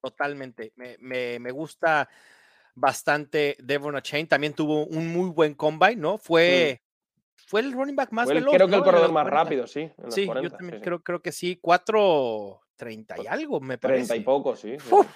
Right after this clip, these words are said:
Speaker 2: Imagínate, eh, sí, sí. Muy, muy bajo, sí.
Speaker 1: Sí, totalmente de acuerdo con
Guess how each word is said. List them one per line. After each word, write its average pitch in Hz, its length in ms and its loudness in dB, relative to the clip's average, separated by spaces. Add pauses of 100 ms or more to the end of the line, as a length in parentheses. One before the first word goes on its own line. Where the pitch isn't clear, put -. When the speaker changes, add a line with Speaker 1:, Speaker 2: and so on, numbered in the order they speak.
(340)
Speaker 2:
Imagínate, 113 600 -8
eh, - 120 -14 (100)
sí, 131 140 -2
sí. 123 300 -4 (280)
Muy, 123 340 0
muy 120 200 2
bajo, 120 320 0
sí. 113 140 -14 (500)
Speaker 1:
Sí, - 160 -12 (240)
totalmente 131 680 -4 (500)
de 120 160 -2
acuerdo 147 580 4
con 156 420 2